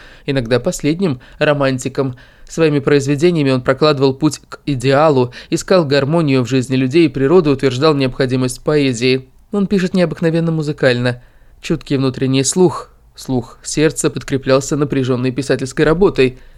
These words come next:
Одним из его героев стал и норвежский композитор Эдвард Грик.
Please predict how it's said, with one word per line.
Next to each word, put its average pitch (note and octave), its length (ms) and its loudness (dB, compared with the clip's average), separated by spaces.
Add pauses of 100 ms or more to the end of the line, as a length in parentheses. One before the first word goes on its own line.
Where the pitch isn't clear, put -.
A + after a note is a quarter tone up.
(180)
Одним A3+ 280 4
из G3+ 100 2
его G#3+ 120 4
героев G3 320 4
стал G#3 280 4
и F3+ 40 2
норвежский E3+ 540 2
композитор D#3+ 640 0
Эдвард C3 380 0
Грик. D#3 400 -2